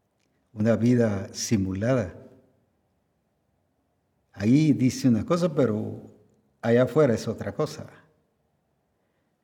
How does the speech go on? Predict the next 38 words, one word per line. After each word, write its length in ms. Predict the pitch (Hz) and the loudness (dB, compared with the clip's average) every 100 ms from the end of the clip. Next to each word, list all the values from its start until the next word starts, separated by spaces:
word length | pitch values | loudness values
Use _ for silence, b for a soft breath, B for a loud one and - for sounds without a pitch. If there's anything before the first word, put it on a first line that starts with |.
| _ _ _ _ - | _ _ _ _ -2
No 80 | |
estoy 220 | 139 175 190 | 0 2 0
diciendo 500 | 147 - 175 175 - | 0 0 0 0 0
que 120 | 113 | 0
no 140 | 117 | 0
se 180 | 113 113 | -2 -4
haga. 540 | 107 123 87 90 - _ _ _ _ _ | -4 -4 -6 -14 -18 _ _ _ _ _
Si 260 | - - 110 | -20 -14 -8
se 200 | - 117 | 0 4
hace, 340 | 180 - 190 | 2 2 -2
gloria 380 | 139 135 123 117 | 2 2 2 2
a 40 | |
Dios. 220 | 131 175 | 2 0
Si 180 | - 131 | 0 0
no 140 | 120 131 | 0 0
se 160 | 151 | 0
hace, 240 | 156 160 143 | -2 -2 -2
gloria 320 | 123 120 117 | 0 0 0
a 20 | |
Dios. 280 | 143 156 - B B B | 0 -2 -6 B B B
Lo 100 | 113 | 4
importante 1120 | 127 127 127 113 147 175 - 170 160 - - - _ _ | 4 6 0 2 2 2 0 0 0 -6 -18 -20 _ _
no 320 | 120 139 156 | 2 4 4
es 100 | 160 | 2
si 120 | - | 0
está 240 | 127 - 131 | -2 2 0
haciendo 340 | - 143 123 | 2 0 2
el 160 | 107 - | 0 -2
culto 540 | - 175 165 - 107 | -4 -2 -2 -4 -8
familiar. 840 | - 104 92 98 147 131 95 - - _ _ _ _ _ _ | -6 -6 -6 -4 -2 -4 -8 -18 -20 _ _ _ _ _ _
Lo 100 | 104 | -4
importante 520 | 95 101 - 120 160 | -4 -4 -2 0 0
es 80 | 147 | -2
si, 180 | 117 | -2
si 300 | 98 - 117 | -4 -2 0
les 260 | 104 101 - | 0 -4 -6
está 300 | 101 - 101 | -10 -10 -8
revelando 1400 | - 135 151 120 98 92 95 131 170 123 107 101 - - | 0 0 2 0 -2 -6 -4 -2 0 0 -2 -6 -12 -20